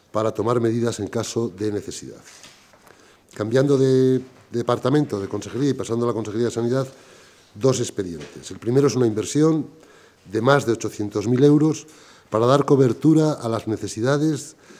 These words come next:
de material fungible de neumología y de alimentos en los hospitales clínicos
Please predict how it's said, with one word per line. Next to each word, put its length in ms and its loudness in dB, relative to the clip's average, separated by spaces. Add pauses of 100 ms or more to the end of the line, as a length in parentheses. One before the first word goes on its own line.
(300)
de 120 0
material 400 0
fungible 680 0
de 220 -4
neumología 680 -2
y 60 -14
de 100 -6
alimentos 520 -2
en 80 -4
los 80 -6
hospitales 480 -6
clínicos 760 -4